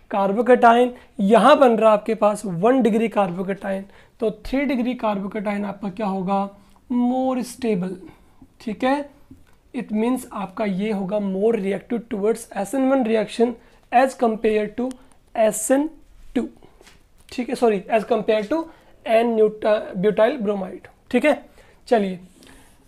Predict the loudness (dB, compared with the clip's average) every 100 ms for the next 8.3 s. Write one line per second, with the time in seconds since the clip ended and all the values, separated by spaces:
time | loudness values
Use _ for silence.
0 | 4 6 8 8 6 4 0 0 0 2
1 | 0 2 -2 4 6 6 2 -2 -2 -2
2 | -4 -2 -4 -2 -2 -2 -4 -2 0 0
3 | -2 -4 -4 -2 -2 -4 -16 -20 -20 _
4 | -20 -20 _ _ -20 -20 -20 -20 _ _
5 | _ -4 2 2 2 2 0 0 -2 -2
6 | 0 -2 -4 -14 _ _ _ _ _ _
7 | _ _ _ _ _ -20 -20 2 4 4
8 | 4 4